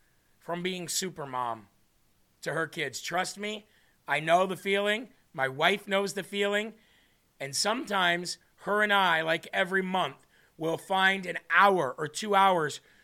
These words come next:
just to get away and go have a dessert and a coffee somewhere.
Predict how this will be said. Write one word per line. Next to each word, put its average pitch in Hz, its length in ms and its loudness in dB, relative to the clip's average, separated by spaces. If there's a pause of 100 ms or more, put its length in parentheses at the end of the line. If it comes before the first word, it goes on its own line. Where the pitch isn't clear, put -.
(160)
just 156 340 0
to 220 40 -4
get 208 180 0
away 202 300 2
and 170 160 -4
go 185 200 0
have 180 420 4 (340)
a 175 80 -2
dessert 165 560 -2
and 180 100 -6
a 160 60 -6
coffee 170 460 -2
somewhere. 120 480 -8